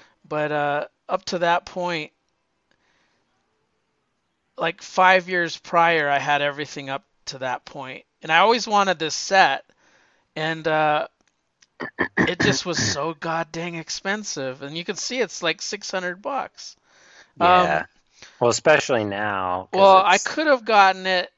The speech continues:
Speaker 1: at the time for, I think it was, I think it was three hundred. It was, like, two ninety-nine at a convention, like, five years ago. And I was
Speaker 2: Wow.
Speaker 1: like,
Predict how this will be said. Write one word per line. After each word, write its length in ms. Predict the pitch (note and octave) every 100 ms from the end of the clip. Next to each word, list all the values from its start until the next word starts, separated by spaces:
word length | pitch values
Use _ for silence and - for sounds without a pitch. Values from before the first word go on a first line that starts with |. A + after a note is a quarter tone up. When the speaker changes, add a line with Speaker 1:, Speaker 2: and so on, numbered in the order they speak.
| _
Speaker 1:
at 160 | E3+ -
the 100 | D#3
time 800 | - F#3+ G#3+ G3 D#3+ C#3+ D3 E3 _ _ _ _ _
for, 400 | _ - - C#3+
I 120 | C#3+ D3
think 360 | - A3+ G#3+
it 100 | G2
was, 460 | A2+ C#3+ C3 - -
I 60 | C3
think 260 | - G#3+ G3+
it 80 | D#3+
was 200 | C3+ -
three 260 | F3 F3
hundred. 600 | D3+ E3 E3+ C3+ B2 C3 _ _ _ _ _ _ _
It 80 | D#3
was, 180 | E3 E3
like, 160 | D3 -
two 200 | - A#3
ninety-nine 680 | G#3 G3 F3 E3 D#3+ D#3+ D3+
at 100 | - _ _ C#3
a 60 |
convention, 600 | - D3 C#3+ D#3 D#3 D3
like, 200 | B2+ B2+
five 360 | - D3+ C#3+ C#3
years 300 | C#3+ D3 C#3
ago. 420 | C3+ A#2+ A#2+ C#3 _ _ _ _ _ _ C#3+
And 80 |
I 100 | D3 D#3
was 80 | D3+
Speaker 2:
Wow. 40 |
Speaker 1:
like, 340 | D#3 D3 -